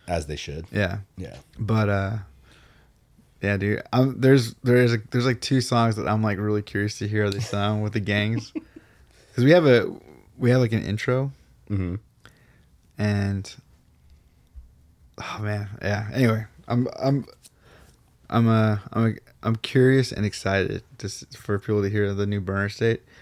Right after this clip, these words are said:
Speaker 2: 'cause for one, it actually sounds like a cohesive band.
Speaker 1: Yeah.
Speaker 2: Like, we actually have a sound now, which is cool.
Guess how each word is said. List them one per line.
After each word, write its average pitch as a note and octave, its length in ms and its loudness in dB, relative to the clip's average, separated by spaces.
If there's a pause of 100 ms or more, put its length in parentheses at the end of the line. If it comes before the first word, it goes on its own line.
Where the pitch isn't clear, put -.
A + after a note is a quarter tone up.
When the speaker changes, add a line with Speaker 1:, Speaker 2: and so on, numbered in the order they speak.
(380)
Speaker 2:
'cause B2+ 160 4
for C#3+ 140 8
one, B2+ 420 6
it A#2 100 4
actually A#2+ 300 2
sounds G#2+ 400 2
like G#2 240 0
a A2 80 -6
cohesive G2 540 -4
band. F#2 320 -6 (120)
Speaker 1:
Yeah. E2 260 -8 (560)
Speaker 2:
Like, A2 100 -4
we G#2+ 80 0
actually G2+ 160 -2
have G#2 120 0
a G2+ 60 -2
sound F#2+ 360 -4
now, F#2+ 300 -6
which - 160 -14
is G#2 60 -14
cool. F#2 300 -6